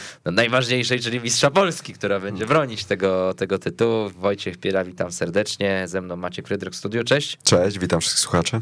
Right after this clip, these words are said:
Speaker 1: E, witam serdecznie ciebie, Maćku, również. Będzie z nami również za kilka minut Piotr Włodarczyk,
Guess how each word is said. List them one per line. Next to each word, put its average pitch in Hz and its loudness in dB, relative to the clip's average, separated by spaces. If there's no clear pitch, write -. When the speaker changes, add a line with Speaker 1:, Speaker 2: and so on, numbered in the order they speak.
Speaker 1:
E, 85 -2
witam 90 -4
serdecznie 87 -4
ciebie, 87 -4
Maćku, 90 -2
również. 110 0
Będzie 107 0
z 101 -6
nami 101 -2
również 92 -6
za 87 -4
kilka 90 -8
minut 90 -12
Piotr 123 2
Włodarczyk, 113 -2